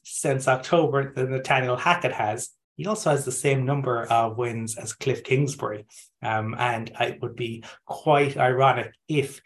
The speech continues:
he was to end the season with more wins, given that the Cardinals fired him.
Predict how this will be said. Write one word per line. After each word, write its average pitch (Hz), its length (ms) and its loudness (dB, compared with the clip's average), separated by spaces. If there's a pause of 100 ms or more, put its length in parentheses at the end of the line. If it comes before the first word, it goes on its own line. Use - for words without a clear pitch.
(140)
he 135 160 -4
was 117 380 0
to 127 180 -4
end 123 260 0
the 117 80 -4
season 123 420 -2
with 113 140 -6
more 147 280 4
wins, 110 320 0
given 110 320 -2
that 110 140 -6
the - 80 -16
Cardinals 113 580 -2 (420)
fired 156 300 6
him. 110 180 -2